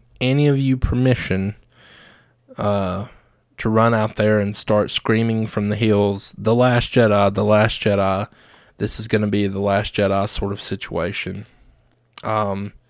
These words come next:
you know, don't, nobody freak out, okay? Um, I don't think this is gonna be that, okay? I'm actually very excited for this.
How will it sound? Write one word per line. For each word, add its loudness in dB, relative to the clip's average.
you -6
know, -2
don't, 2
nobody 4
freak -6
out, -8
okay? -4
Um, -4
I 4
don't 6
think -2
this -2
is -6
gonna 0
be 0
that, -8
okay? -4
I'm 2
actually 0
very 0
excited -2
for -8
this. -2